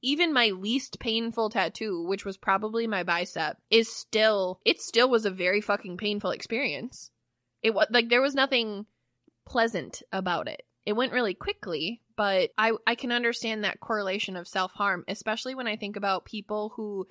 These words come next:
get, like, huge pieces and they sit for hours. Like, that, in a sense, I could understand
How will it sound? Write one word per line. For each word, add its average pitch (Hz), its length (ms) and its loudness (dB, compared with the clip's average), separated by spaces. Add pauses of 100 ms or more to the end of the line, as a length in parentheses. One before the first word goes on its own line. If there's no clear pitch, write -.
get, 214 240 2
like, 170 280 -2 (280)
huge 254 840 -6
pieces 240 680 -6
and 214 160 -2
they 196 120 -2
sit - 400 -6
for - 220 -4 (300)
hours. 185 920 -2
Like, 180 400 -6 (120)
that, 233 360 0
in 269 220 -4
a 302 80 0
sense, 220 500 -4
I 208 140 -2
could 233 180 -4
understand 202 1040 -4